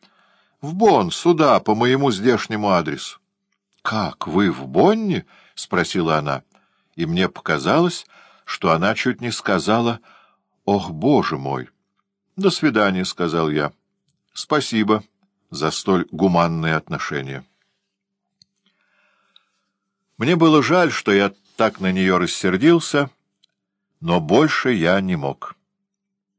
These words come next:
Я вышел на кухню, взял коньяк из холодильника,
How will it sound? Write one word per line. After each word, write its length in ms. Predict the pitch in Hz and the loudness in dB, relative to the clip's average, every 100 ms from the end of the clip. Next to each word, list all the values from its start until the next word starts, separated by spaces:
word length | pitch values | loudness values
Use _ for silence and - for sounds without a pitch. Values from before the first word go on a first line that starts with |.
| _ | _
Я 180 | - 82 | -4 0
вышел 320 | 95 92 92 | 2 0 0
на 160 | 87 90 | 0 0
кухню, 400 | - 151 - 107 | 4 2 2 -6
взял 260 | 67 80 80 | -2 -2 -2
коньяк 520 | - 82 82 120 117 | -2 -2 0 0 -2
из 120 | 110 | -12
холодильника, 840 | - 107 101 98 98 95 - 85 | -4 0 0 0 -2 -4 -2 -2